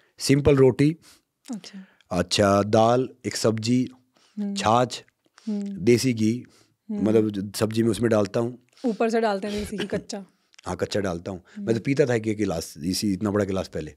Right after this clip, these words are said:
Speaker 2: अच्छा।
Speaker 1: और सलाद मतलब लेता हूँ।
Speaker 2: ये फिक्स है कि सलाद साथ में लेना ही है?
Speaker 1: <laughs> हो तो ले लो, नहीं हो तो कोई बात नहीं।
Speaker 2: अच्छा।
Speaker 1: सलाद हो जाए तो अच्छी बात है, सलाद तो खाना अच्छी बात है।
Speaker 2: बहुत सिंपल रखा हुआ है आपने,
Speaker 1: बहुत
Speaker 2: मतलब,
Speaker 1: सिंपल।
Speaker 2: मिल गया तो
Speaker 1: शाम
Speaker 2: सही
Speaker 1: को
Speaker 2: है, नहीं मिला तो
Speaker 1: हाँ,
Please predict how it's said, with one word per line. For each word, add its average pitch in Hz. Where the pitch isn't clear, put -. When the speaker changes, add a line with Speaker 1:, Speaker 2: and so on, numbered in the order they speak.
Speaker 2:
अच्छा। 185
Speaker 1:
और 127
सलाद 123
मतलब 113
लेता 101
हूँ। 92
Speaker 2:
ये 226
फिक्स 220
है 240
कि 233
सलाद 196
साथ 202
में 214
लेना 190
ही 196
है? 190
Speaker 1:
<laughs> -
हो 143
तो 160
ले 151
लो, 165
नहीं 135
हो 127
तो 107
कोई 120
बात 127
नहीं। 113
Speaker 2:
अच्छा। -
Speaker 1:
सलाद 135
हो 120
जाए 135
तो 135
अच्छी -
बात 143
है, 127
सलाद 123
तो 120
खाना 117
अच्छी 120
बात 117
है। 95
Speaker 2:
बहुत 285
सिंपल 254
रखा 208
हुआ 196
है 185
आपने, 185
Speaker 1:
बहुत 190
Speaker 2:
मतलब, -
Speaker 1:
सिंपल। 139
Speaker 2:
मिल -
गया -
तो 143
Speaker 1:
शाम 180
Speaker 2:
सही 214
Speaker 1:
को 240
Speaker 2:
है, 240
नहीं 233
मिला 220
तो 208
Speaker 1:
हाँ, 170